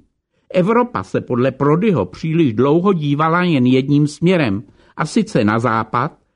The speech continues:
a neviděla, co se děje jinde.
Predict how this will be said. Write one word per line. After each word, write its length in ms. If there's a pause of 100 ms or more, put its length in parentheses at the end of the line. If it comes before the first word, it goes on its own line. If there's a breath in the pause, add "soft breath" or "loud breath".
(100)
a 100
neviděla, 720 (280)
co 120
se 180
děje 240
jinde. 540